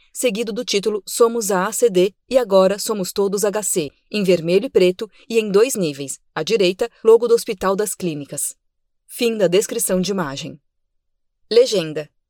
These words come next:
Na pandemia, união de forças. Trinta e dois profissionais, entre médicos e enfermeiros, juntam-se ao Hospital das Clínicas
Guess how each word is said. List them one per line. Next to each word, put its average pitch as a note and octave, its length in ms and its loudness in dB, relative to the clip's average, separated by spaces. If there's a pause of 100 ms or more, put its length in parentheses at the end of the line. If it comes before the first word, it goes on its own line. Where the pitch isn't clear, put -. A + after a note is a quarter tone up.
(340)
Na F#3 120 0
pandemia, G#3 640 0 (160)
união A#3 380 0
de B3 100 -4
forças. - 600 -2 (320)
Trinta C#4 260 0
e B3+ 60 6
dois G#3+ 180 4
profissionais, A3+ 800 -2
entre G#3+ 260 -4
médicos G3 560 -4
e A#3+ 60 -6
enfermeiros, A3 680 0 (240)
juntam-se A#3+ 640 -2
ao F#3 140 2
Hospital F3+ 460 0
das - 180 0
Clínicas F#3+ 480 -4